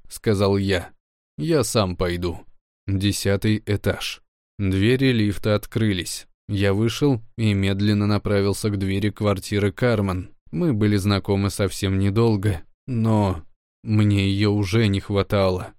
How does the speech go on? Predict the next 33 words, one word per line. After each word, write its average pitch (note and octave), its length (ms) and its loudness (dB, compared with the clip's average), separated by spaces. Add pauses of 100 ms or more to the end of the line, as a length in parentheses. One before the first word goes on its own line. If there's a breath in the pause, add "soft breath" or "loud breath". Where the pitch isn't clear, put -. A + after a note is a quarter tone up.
(360)
Теперь A#2+ 400 -2
будет G#2+ 360 0
гораздо G#2 480 2
труднее G#2 520 2
точно G#2+ 440 -2
рассчитать G2+ 560 -2
временное G#2 600 0
окно. A2 400 0 (220)
У C#3 100 -4
нас A2 260 0
есть G2+ 360 -4
оценка, G#2 640 -2 (240)
её F2+ 240 0
хватит, F#2+ 640 -2 (140)
чтобы A#2 320 -2
обратиться G#2+ 640 -2
к - 80 -12
миру. A2+ 500 0 (360)
Но A#2 160 2
мы G2+ 160 4
думали, G2+ 380 2
что - 200 -4
ещё G2+ 300 0
за G2+ 160 0
неделю-две G2+ 680 2
сможем G#2 420 0
рассчитать G2+ 500 -2
точнее. G#2+ 680 -2 (200)
Без F#2 300 -2
Уильямсон G2+ 800 0 (120)
это B2+ 360 0
будет A2 400 0
трудно. A#2 540 0